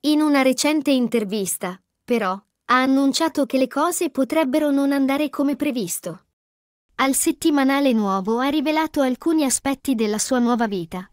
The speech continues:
della sua famiglia e del matrimonio tra suo figlio Paolo Ciavarro e Clizia Incorvaia. "La mia giornata è scandita da una serie di impegni, legati agli effetti collaterali importanti della chemioterapia.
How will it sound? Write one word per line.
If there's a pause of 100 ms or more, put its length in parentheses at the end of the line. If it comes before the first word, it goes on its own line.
(140)
della
sua
famiglia
e
del
matrimonio
tra
suo
figlio
Paolo
Ciavarro
e
Clizia
Incorvaia. (720)
"La
mia
giornata
è
scandita
da
una
serie
di
impegni, (100)
legati
agli
effetti
collaterali
importanti
della
chemioterapia.